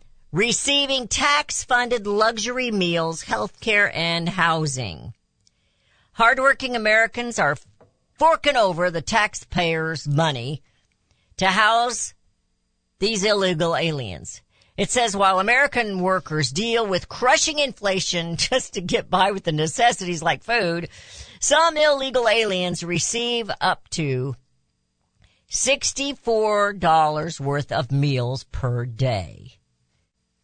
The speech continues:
Believe it or not, that's really happening. Luxury meals for illegal immigrants? Aliens. C B S News Boston reports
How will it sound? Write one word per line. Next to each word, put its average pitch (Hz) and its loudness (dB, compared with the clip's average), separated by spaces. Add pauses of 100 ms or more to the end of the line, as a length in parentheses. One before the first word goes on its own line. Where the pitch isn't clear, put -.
(520)
Believe 131 -4
it 180 -2
or 180 -2
not, 147 -2 (440)
that's - -8
really 127 -2
happening. - -4 (1700)
Luxury 214 0
meals 208 0
for 156 -2
illegal 180 -2
immigrants? 214 -6 (680)
Aliens. 143 -2 (760)
C 285 0
B 302 2
S 226 0 (120)
News 196 0
Boston 185 0
reports 170 -6